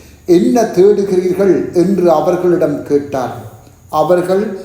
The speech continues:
"ரபி, நீர் எங்கே தங்கியிருக்கிறீர்?" என்று கேட்டார்கள். அவர் அவர்களிடம், "வந்து பாருங்கள்" என்றார்.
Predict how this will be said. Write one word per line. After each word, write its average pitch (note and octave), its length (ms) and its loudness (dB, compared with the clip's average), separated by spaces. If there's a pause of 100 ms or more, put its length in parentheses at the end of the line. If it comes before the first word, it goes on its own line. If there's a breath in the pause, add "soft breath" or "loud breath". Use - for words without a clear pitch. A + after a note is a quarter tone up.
(200 loud breath)
"ரபி, F3+ 600 -2 (280)
நீர் G3 280 2
எங்கே G#3+ 380 2
தங்கியிருக்கிறீர்?" F3 1200 0
என்று E3+ 340 -4
கேட்டார்கள். C3 680 -6 (680 loud breath)
அவர் F#3 320 2
அவர்களிடம், F3+ 840 -2 (300 loud breath)
"வந்து G#3+ 360 0
பாருங்கள்" F3 920 -2
என்றார். C3 640 -4